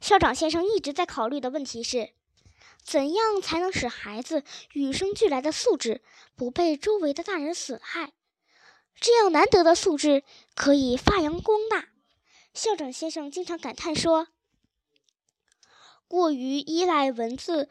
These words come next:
和语言的现代教育，恐怕会使孩子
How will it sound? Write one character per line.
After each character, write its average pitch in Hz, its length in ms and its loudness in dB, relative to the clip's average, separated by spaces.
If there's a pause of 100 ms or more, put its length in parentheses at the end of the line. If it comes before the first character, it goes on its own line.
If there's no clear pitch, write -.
(120)
和 285 220 -2
语 277 180 -4
言 220 240 -12
的 262 220 -4
现 427 200 -4
代 262 200 -4
教 254 260 -4
育， 226 240 -12 (580)
恐 262 300 -6
怕 330 360 -4 (180)
会 - 180 2
使 277 160 0
孩 240 300 -8
子 302 280 -4